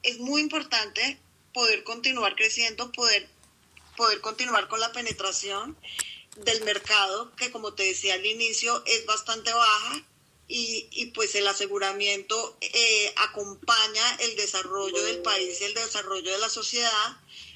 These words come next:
Luego, el reto más importante es continuar creciendo al tiempo que garantizamos un resultado que haga la compañía sostenible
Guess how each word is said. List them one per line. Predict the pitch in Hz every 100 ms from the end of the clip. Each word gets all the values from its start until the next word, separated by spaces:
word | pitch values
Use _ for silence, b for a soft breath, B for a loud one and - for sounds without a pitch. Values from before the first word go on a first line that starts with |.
| B
Luego, | - 233 220 202
el | 202
reto | 196 202 202 214
más | 214 240
importante | 240 240 233 208 196 202
es | -
continuar | 233 240 226 190
creciendo | 202 208 - 254 240 262 -
al | 233 220 -
tiempo | 214 196 202
que | 220
garantizamos | 226 220 214 196 185 202 202 208 262 - _ B B _ _ _ _ _ _
un | 233 220
resultado | 226 233 240 233 202 196 196 226 -
que | - 220
haga | 202 196
la | 202
compañía | 240 233 202 196 180 185
sostenible | - 240 220 214 202 202 226 233 311 440